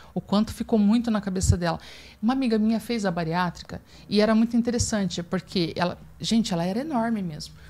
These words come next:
E ela foi comer com a gente num, num lugar, num, eu não vou dar o nome da marca do restaurante, mas, e ela falou assim, "Eu não, não posso ficar aqui,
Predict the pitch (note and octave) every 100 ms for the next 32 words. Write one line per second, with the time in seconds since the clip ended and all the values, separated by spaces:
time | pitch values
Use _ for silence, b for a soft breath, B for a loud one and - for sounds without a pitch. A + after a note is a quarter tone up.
0 | B B B - - G3+ G3+ F#3+ F#3 F3+
1 | - - G#3 A3 C4 C4+ C#4 A#3 A#3 G3+
2 | F#3+ F#3 F#3+ F3+ E3+ D#3+ D#3+ D#3+ E3 F#3+
3 | G3+ E3 E3 D#3 D#3 D#3+ D3 E3+ D#3+ E3+
4 | E3+ D#3+ D#3+ D#3 D#3+ D#3 D#3 E3 E3 D#3
5 | D#3 E3+ F#3+ G3+ G3 F#3 - B B B
6 | - G#3 G#3 G#3+ G#3 F#3+ - F#3+ - F3+
7 | G3 G#3+ G#3 - G3 G3+ G3+ A3+ B3 -
8 | - F#3 - E3+